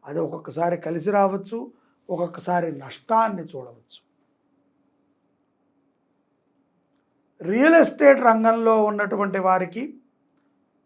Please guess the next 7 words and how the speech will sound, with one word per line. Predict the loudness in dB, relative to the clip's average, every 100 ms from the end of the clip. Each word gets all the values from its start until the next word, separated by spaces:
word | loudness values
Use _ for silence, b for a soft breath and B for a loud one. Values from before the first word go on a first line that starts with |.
| -10
మాసాంతమున | 4 4 8 8 8 6 2 2 2 0 -6 -8
అమావాస్య | 2 4 6 4 2 0 -8 -10
తరువాత | -2 0 2 0 -2 -12 -16 _ _ _ _ _
కలిసి | -2 0 -2
వచ్చేటువంటి | -6 -8 -8 -8 -8 -10
అవకాశాలు | -10 -10 -10 -10 -10 -12
గోచరిస్తున్నాయి. | -12 -14 -18 -20 -20 _ _